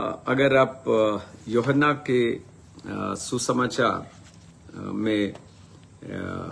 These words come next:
पढ़िएगा तो यीशु ऐसे बोल रहे हैं, आ, यूहन्ना पाँच, उसके, आ, फ़ाइव थर्टी नाइन और फ़ोर्टी,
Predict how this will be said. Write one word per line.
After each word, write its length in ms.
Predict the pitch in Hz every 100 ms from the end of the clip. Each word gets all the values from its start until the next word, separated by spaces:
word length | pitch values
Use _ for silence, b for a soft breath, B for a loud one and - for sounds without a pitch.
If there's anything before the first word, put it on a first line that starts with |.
| - - - - - - - -
पढ़िएगा 460 | 113 131 147 131
तो 180 | 123 123
यीशु 420 | 117 120 127 151
ऐसे 260 | 123 113 -
बोल 260 | 107 107
रहे 220 | 95 85 87
हैं, 300 | 95 110 - - - B B B B B -
आ, 480 | 98 98 101 98 98
यूहन्ना 440 | 98 107 117 113 110
पाँच, 580 | 107 107 127 - - - - - -
उसके, 600 | 104 101 - 104 101 98
आ, 1200 | 95 - - - - - - - - 95 - 50 - - - -
फ़ाइव 580 | - - - 110 107 104 -
थर्टी 240 | 104 127
नाइन 320 | 117 127 147
और 280 | - 113 113
फ़ोर्टी, 520 | - 98 98 135 262